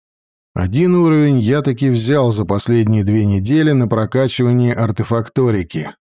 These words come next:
Авось, если какие дурные мысли и были, то пропадут из её прекрасной головы.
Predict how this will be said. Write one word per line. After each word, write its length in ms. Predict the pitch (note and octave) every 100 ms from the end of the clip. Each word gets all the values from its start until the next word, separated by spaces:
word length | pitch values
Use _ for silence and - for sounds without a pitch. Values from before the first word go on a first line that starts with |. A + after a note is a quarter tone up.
| _ _ _ _ _ _ _ -
Авось, 460 | D#2+ D#2+ G#2+ A2
если 320 | A#2+ B2+ C3 A2+
какие 340 | B2+ A2 C3
дурные 460 | B2 B2+ B2+ C3 C3
мысли 380 | C3+ C3 B2+
и 80 | B2+
были, 320 | B2 D3+ C#3+
то 160 | A2 A2+
пропадут 580 | B2 A2+ B2+ B2+ F#3+ D#3
из 160 | B2+
её 220 | B2 A#2 A2
прекрасной 600 | A#2 A2 A#2+ G#2+ G#2+ G#2
головы. 600 | A2 A2+ A#2 A#2 F#2+